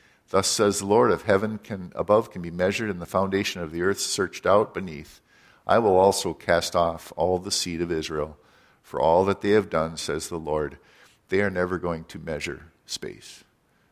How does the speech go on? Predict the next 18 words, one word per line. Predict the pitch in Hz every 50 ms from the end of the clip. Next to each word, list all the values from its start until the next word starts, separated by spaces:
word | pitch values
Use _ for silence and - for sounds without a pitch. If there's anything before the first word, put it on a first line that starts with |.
| _ _ _
They're | - 95 92 90
never | 87 87 87 85 80 82
going | 78 85 82 80 80 76 76 -
to | - -
find | 76 - - 82 80 80 85
out | 90 87 - -
what's | - 82 85 - -
at | - -
the | - -
center | - - 90 85 80 73
of | 78 78 78
the | 78 76 71
earth. | - - - - - _ _ _ _ _
It's | - 95 - - -
iron | - 87 87 85 85 85 85
and | 82 82
it's | 80 78 - -
molten. | 85 80 82 - - 85 78 73